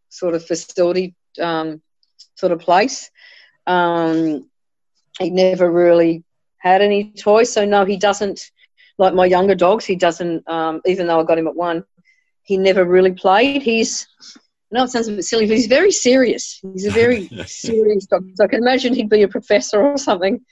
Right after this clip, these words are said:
Speaker 1: if he was a person. Um,
Speaker 2: Well, he has to be serious. He's, he's, he's looking after you.
Speaker 1: Yeah, yeah. So he's always been very, yeah, I can just see he, he'd be, yeah, a very educated gentleman with a little pipe and a dressing gown,
Speaker 2: Mm.
Speaker 1: something like that.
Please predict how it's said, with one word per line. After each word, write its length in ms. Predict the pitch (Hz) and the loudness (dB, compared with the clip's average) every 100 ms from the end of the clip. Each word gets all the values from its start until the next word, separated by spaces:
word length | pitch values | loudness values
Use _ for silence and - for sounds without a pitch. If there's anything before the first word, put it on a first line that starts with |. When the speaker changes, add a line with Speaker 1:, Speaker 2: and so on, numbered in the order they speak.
| _ _ _ | _ _ _
Speaker 1:
if 100 | 196 | -8
he 100 | 190 | -2
was 140 | 202 196 | 0 0
a 40 | |
person. 680 | 190 202 214 214 - 294 370 _ _ _ | 0 2 2 2 2 2 0 _ _ _
Um, 360 | 185 196 196 190 | 0 2 2 2
Speaker 2:
Well, 120 | 190 185 107 - | -2 -8 -18 -10
he 100 | 110 | -4
has 160 | 143 - | -4 -4
to 60 | |
be 80 | 120 | -6
serious. 300 | 104 104 90 | -4 -2 -4
He's, 120 | 101 101 | -6 -10
he's, 240 | 123 107 - | -8 -8 -4
he's 120 | 117 | -2
looking 240 | 131 123 110 | 0 0 0
after 260 | 117 - | -2 -2
you. 320 | 107 185 156 - _ _ _ _ _ _ _ _ | -2 0 -2 -6 _ _ _ _ _ _ _ _
Speaker 1:
Yeah, 580 | 220 240 226 214 170 - - - | 0 2 2 2 0 -2 -16 -4
yeah. 160 | 277 208 | 0 0
So 180 | - 254 | 2 2
he's 120 | 269 | 4
always 220 | 285 294 | 4 4
been 200 | 262 240 | 2 2
very, 600 | 226 233 233 220 214 196 165 - | 2 0 2 2 2 -4 -10 -14
yeah, 260 | 196 156 143 - | -6 -4 -4 -6
I 60 | 196 | -6
can 120 | 233 | 0
just 200 | 254 - | 0 2
see 180 | 220 214 | 2 0
he, 200 | 214 208 | -2 -6
he'd 260 | - 202 185 | -6 -10 -4
be, 220 | 196 190 | -2 -2
yeah, 220 | 170 139 160 _ _ _ _ _ _ - | -4 -4 -6 _ _ _ _ _ _ -8
a 60 | |
very 240 | 185 202 190 | 0 2 4
educated 480 | 185 185 185 185 180 | 0 -2 -2 -2 0
gentleman 460 | 180 175 185 170 | 0 -2 -2 -4
with 100 | 175 175 | -2 -4
a 40 | |
little 300 | 180 180 175 | -2 -2 -2
pipe 320 | - 170 175 175 | 0 0 0 0
and 120 | 170 | -4
a 200 | 165 160 | -2 -4
dressing 320 | 175 170 180 | -4 -2 -2
gown, 280 | 170 180 226 _ _ _ - | -2 -4 -6 _ _ _ -18
Speaker 2:
Mm. 140 | 147 151 | -16 -6
Speaker 1:
something 280 | 185 180 196 | -2 0 0
like 140 | 175 | -2
that. 280 | 208 214 - | 0 -2 -2